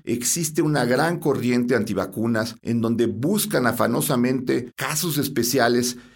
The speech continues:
que muchos de ellos son coincidentales con la aplicación de una vacuna y se los atribuyen.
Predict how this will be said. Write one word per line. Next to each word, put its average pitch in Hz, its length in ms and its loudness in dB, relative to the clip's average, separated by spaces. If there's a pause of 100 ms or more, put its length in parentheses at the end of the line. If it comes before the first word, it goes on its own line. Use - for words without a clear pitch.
(120)
que 117 140 0
muchos 160 380 2
de 151 80 2
ellos 147 360 0
son 143 380 0
coincidentales 113 960 2
con 104 160 -2
la 98 60 2
aplicación 98 480 -2
de 120 60 2
una 117 120 2
vacuna 135 760 -4
y 143 100 -2
se 143 160 2
los 113 200 0
atribuyen. 101 760 -2